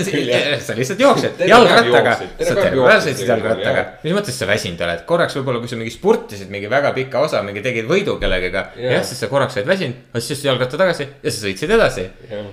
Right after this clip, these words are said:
Speaker 1: Ja praegu, kui ma vaatan neid lapsi, kes on mingi, tuleb, vuhisevad selle mingi Segway'ga mööda, ma olen mingi, okei, kas sa jalgrattaga sõita oskad?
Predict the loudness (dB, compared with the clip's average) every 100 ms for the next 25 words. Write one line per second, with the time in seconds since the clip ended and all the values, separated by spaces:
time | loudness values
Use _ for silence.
0 | -6 -4 0 2 4 2 0 -4 -20 _
1 | _ -2 2 4 4 0 -6 -2 -2 -2
2 | -4 -6 -6 -6 -8 -6 -6 -8 -14 _
3 | -2 0 0 -2 -4 -4 -6 -6 -6 -8
4 | -6 -6 2 2 4 2 4 2 4 2
5 | 0 -2 -2 -2 -2 -2 -8 -8 -8 -2
6 | -2 -2 -6 -2 -2 -2 -8 -14 -4 0
7 | 0 -4 -2 0 0 -6 -10 -10